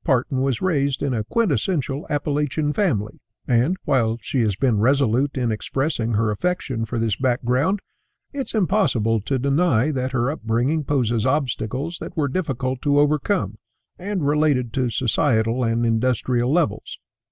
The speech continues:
However, as Curtis Ellison put it, "a good part of Parton's public image has been one of rustic coziness, rendered in picturesque regional Appalachian idioms."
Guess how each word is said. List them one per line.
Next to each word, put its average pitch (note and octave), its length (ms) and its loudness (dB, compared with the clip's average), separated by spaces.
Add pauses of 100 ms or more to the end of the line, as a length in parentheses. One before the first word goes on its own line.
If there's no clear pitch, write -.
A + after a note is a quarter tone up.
(540)
However, B2 460 4 (100)
as A#2 240 0
Curtis A#2+ 460 2
Ellison C3 480 2
put B2+ 160 0
it, F#3 180 -4 (560)
"a B3 60 -2
good A3+ 280 2
part C#3 280 4
of G#2+ 200 -2
Parton's A2+ 460 -2
public B2+ 460 0
image D3+ 420 -2 (220)
has A2 260 0
been C3 240 0
one C3 180 2
of A#2+ 220 0
rustic D3 480 -2
coziness, A2+ 680 2 (260)
rendered E3 400 4
in C#3 200 0
picturesque D3+ 720 -2
regional C3+ 560 2 (220)
Appalachian C#3 760 2
idioms." C#3 600 0